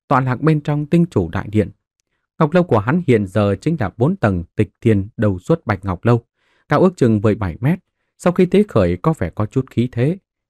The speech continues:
Tuy nhiên bốn tầng Tịch Nhiên Đầu Xuất Bạch Ngọc Lâu vẫn là xa xa kém Ngọc Lâu tám tầng, chín tầng. Diệp Húc từng thấy Mộ Dung Thùy buông xuống Ngọc Lâu tám tầng, sau khi tế khởi, cao tới ba bốn mươi mét,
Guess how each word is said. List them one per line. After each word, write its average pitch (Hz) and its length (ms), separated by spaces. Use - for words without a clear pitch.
Tuy 123 140
nhiên 101 320
bốn 135 200
tầng 90 280
Tịch - 240
Nhiên 95 300
Đầu 95 220
Xuất - 240
Bạch 98 120
Ngọc 87 220
Lâu 110 220
vẫn 156 140
là 139 100
xa 139 220
xa 139 280
kém 127 220
Ngọc 110 240
Lâu 101 140
tám 175 280
tầng, 92 300
chín 165 200
tầng. 90 260
Diệp - 200
Húc 131 120
từng 101 180
thấy 131 160
Mộ 127 260
Dung 131 240
Thùy 101 320
buông 113 200
xuống 135 380
Ngọc 101 200
Lâu 101 240
tám 151 200
tầng, 90 240
sau 175 160
khi 185 140
tế 180 160
khởi, 87 320
cao 98 180
tới 123 420
ba 104 160
bốn 123 200
mươi 90 160
mét, 120 200